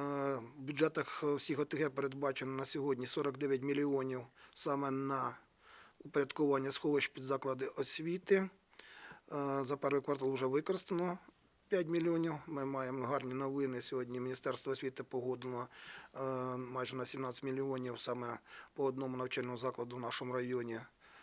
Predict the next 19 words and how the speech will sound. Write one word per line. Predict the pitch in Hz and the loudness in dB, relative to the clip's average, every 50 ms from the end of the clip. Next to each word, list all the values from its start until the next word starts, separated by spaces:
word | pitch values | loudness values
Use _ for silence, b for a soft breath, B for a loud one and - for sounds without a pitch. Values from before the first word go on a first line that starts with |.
| B B B - - | B B B -14 -10
е, | 135 131 127 127 123 127 123 123 127 - - | -6 -4 -2 0 0 0 -2 -4 -6 -14 -12
кошти. | - - 175 190 185 - - - 175 165 156 | -4 0 0 0 0 0 0 2 2 2 2
І | 135 131 | 0 -2
сподіваємося, | - - - 123 123 135 147 147 143 - | -4 -4 -6 -6 -4 -2 -2 -2 -2 -2
що | - 127 127 120 123 | -4 -4 -6 -6 -6
найближчим | 123 117 117 135 143 - - 117 | -6 -4 -2 -2 -2 -2 -2 -2
часом | - 139 127 - 131 127 | -2 -2 -2 -2 -4 -4
ми | 127 | -4
їх | 127 117 - | -4 -2 -2
отримаємо | 127 120 - 147 170 170 156 131 120 | -4 -2 0 0 0 2 0 0 -4
для | 120 | -4
того, | - - 131 135 123 | -4 -2 -4 -2 0
щоб | - 127 120 - B B B B B B B B B | -2 -2 -4 -6 B B B B B B B B B
покращити | - 127 - 139 147 131 - 135 123 | -8 -4 0 0 0 0 -2 -4 -4
ситуацію | - - - - 123 131 135 131 - - 135 127 127 127 127 | -6 -8 -6 -4 -2 -2 -2 -2 -2 -2 0 0 0 0 -2
саме | - - 135 131 135 127 120 120 - - - _ - | -2 0 0 0 0 -2 -4 -6 -10 -18 -20 _ -6
в | - 135 | -2 -2
освітній | 131 - 135 131 - 139 131 | 0 0 -2 -2 -2 -2 -4
галузі. | 127 127 117 110 110 104 107 107 | -2 -2 -4 -4 -6 -10 -12 -16